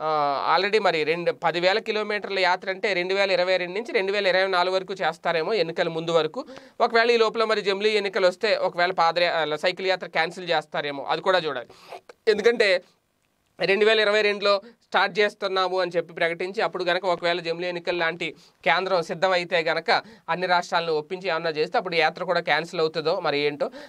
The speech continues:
అలాగని చెప్పి రెండు వేల ఇరవై ఒకటి నుంచే, ఆ, రేపు జనవరి నుంచే స్టార్ట్ చేసేస్తే మధ్యలో ఒక ఏడాది గ్యాప్ వస్తుందనో. కాకపోతే పదివేల కిలోమీటర్లు అంటే మరి రెండేళ్లలో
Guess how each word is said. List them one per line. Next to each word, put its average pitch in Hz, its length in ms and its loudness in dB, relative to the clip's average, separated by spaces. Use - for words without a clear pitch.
అలాగని 220 360 2
చెప్పి 233 180 0
రెండు 202 200 0
వేల 208 160 0
ఇరవై 196 240 0
ఒకటి 190 240 -4
నుంచే, 202 360 -2
ఆ, 156 220 4
రేపు 180 200 2
జనవరి 185 320 0
నుంచే 196 260 -6
స్టార్ట్ 175 320 0
చేసేస్తే 180 460 -4
మధ్యలో 170 440 0
ఒక 170 140 -2
ఏడాది 170 600 2
గ్యాప్ 160 360 0
వస్తుందనో. 139 440 -6
కాకపోతే 190 380 0
పదివేల 196 360 2
కిలోమీటర్లు 214 560 -2
అంటే 202 200 0
మరి 190 180 0
రెండేళ్లలో 180 560 2